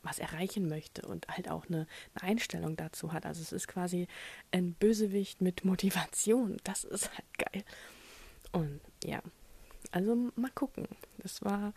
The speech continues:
schon richtig gut. Und vor allem hab ich wieder einen Klassiker ausgegraben von The Police, Don't Stand So Close to Me, weil ich da eine Zeile aus dem Song mega gut finde. Und zwar, ähm, „His car is warm and dry.“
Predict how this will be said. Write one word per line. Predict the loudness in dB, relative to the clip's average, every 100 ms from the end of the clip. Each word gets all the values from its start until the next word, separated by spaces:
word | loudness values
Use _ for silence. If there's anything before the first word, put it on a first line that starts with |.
| -10 -14 -14 -12 -14 -14
schon | 0 2 4
richtig | 2 0 -2 2
gut. | 0 2
Und | 0
vor | 2
allem | 2 2
hab | -2
ich | -2
wieder | -2 0
einen | -2
Klassiker | -2 0 2 2 -2 -4 -6
ausgegraben | -4 -4 -8 -8 -4 -4 -2 -2
von | -2 -2 0 0 -2 -4
The |
Police, | -4 -2 0 2 4 2 0 -10 -16 -16 -14 0
Don't | 2 2
Stand | 2 0 0
So | -2 -6
Close | -4 -2 -2 -4
to | -4
Me, | -2 -2 -2 -8 -18 -16 -4
weil | -4
ich | -4 -4
da | -6 -4
eine | -2 0 2 0
Zeile | -2 -8 -6 -4 -2 0 0
aus | -2 -2 -4
dem | -4 -2 -4
Song | -6 -4 -4 -6 -14 -20 -2
mega | 4 6 6 0
gut | 0 0 -2
finde. | -4 -6 -4 -6
Und | -6 -8
zwar, | -8 -6 -4 -6 -12 -18 -18 -16 -18 -20 -20 -4
ähm, | 0 2 0 -2
„His | 0 0 0
car | 0 2
is | 2 2
warm | 2 4
and | 2 2
dry.“ | 2 2 0 -2